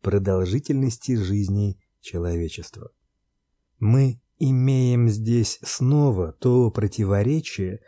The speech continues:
с которым уже встречались выше, противоречие между характером человеческого мышления, представляющимся нам в силу необходимости абсолютным, и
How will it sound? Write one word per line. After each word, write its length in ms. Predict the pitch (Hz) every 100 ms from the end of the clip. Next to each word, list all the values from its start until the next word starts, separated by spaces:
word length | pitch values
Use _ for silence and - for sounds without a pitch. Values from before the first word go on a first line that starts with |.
| _
с 100 | -
которым 560 | - 170 - 190 180 175
уже 340 | 180 147 143 151
встречались 840 | - - 131 117 139 127 127 -
выше, 600 | 107 98 113 95 - 85 - _ _
противоречие 1040 | - 95 92 101 90 92 101 135 - 101 95
между 420 | 104 143 123 131
характером 760 | 120 123 131 120 - 127 127 120
человеческого 760 | - 110 110 117 104 - - 101
мышления, 760 | 98 107 117 113 98 92 85 - - _
представляющимся 1120 | 113 110 - 151 160 151 143 - 143 117 143
нам 340 | 139 143 139 123
в 160 | 113 -
силу 560 | - - 147 135 131 127
необходимости 1160 | 127 123 117 127 123 131 127 - - 127 120 - _ -
абсолютным, 1080 | 107 - - 123 127 123 - 92 85 85 _
и 140 | -